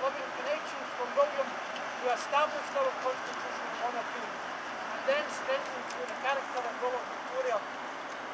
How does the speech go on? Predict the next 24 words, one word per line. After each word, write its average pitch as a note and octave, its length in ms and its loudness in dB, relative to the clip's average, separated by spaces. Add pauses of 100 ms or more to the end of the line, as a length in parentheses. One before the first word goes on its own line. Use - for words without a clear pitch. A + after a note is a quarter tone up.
Bless - 240 0
the B3 120 -2
members C4 400 0 (680)
of G#3 40 0
Her A#3 240 0
Majesty's C4 520 -2
household, B3+ 440 -2 (360)
endow B3+ 320 2
them B3+ 160 2
with - 160 -4 (160)
wisdom, B3+ 260 -2 (540)
and G#3+ 160 0
all B3 160 4
those B3+ 480 0
who - 60 -6 (140)
serve A#3+ 280 0
in B3 60 -2 (100)
public A#3+ 280 -2 (200)
office B3 280 -2 (400)
and G#3+ 180 0 (100)
passion - 320 0 (160)
for - 200 0
holy - 320 0
work. E5+ 200 2